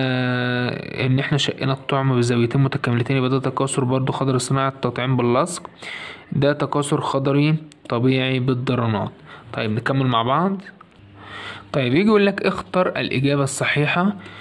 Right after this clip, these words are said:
آه، رقم واحد: "أي من هذه، أي من الأزهار التالية لا يمكنها تكوين ثمار مع ذكر السبب؟" تمام كده، أو مع بيان السبب. مين فيهم لا يمكنها تكوين ثمار؟ طبعًا الأولانية فيها،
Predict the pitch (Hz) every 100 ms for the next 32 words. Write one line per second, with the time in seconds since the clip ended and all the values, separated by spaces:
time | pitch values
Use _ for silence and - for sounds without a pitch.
0 | - - - 120 120 123 196 214 151 160
1 | 156 165 - 190 196 175 156 147 135 127
2 | 127 147 165 170 170 - - - - 175
3 | 156 143 90 123 139 151 143 - 131 143
4 | 143 143 135 143 147 139 139 113 139 139
5 | - 123 113 107 - - - - - -
6 | - - 131 151 160 135 143 151 135 -
7 | 110 101 - - 135 123 131 147 156 -
8 | 120 117 120 131 127 - 98 - - -
9 | - - - 196 208 220 196 180 185 180
10 | 160 170 165 151 135 156 156 - 127 143
11 | 180 208 - - - - 151 147 143 139
12 | 71 78 123 123 131 147 147 147 160 165
13 | - - - 147 139